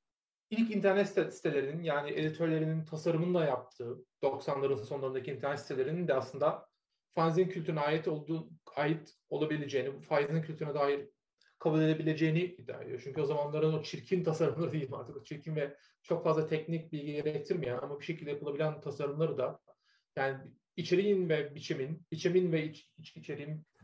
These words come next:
beraberce te-, te-, tek bir masa başından diyeyim, yapılabileceği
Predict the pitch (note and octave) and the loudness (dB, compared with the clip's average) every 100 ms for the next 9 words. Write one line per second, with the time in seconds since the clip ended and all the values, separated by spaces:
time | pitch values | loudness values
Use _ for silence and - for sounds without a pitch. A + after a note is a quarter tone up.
0 | - _ _ _ _ - D3+ C#3+ D3+ G#3 | -20 _ _ _ _ 0 4 4 6 6
1 | F3+ D#3+ - - _ - - - C3+ - | 6 4 2 -4 _ -8 -8 -8 -8 0
2 | G3 - D#3 C#3 - B2+ D#3 C3 C3+ B2+ | 0 0 -6 -6 -8 -4 -2 -2 -4 -8
3 | B2 B2 C3+ C#3 D3+ C#3+ C#3+ C3 D3+ C#3+ | -6 -8 -4 -4 -2 -4 -4 -4 -4 -4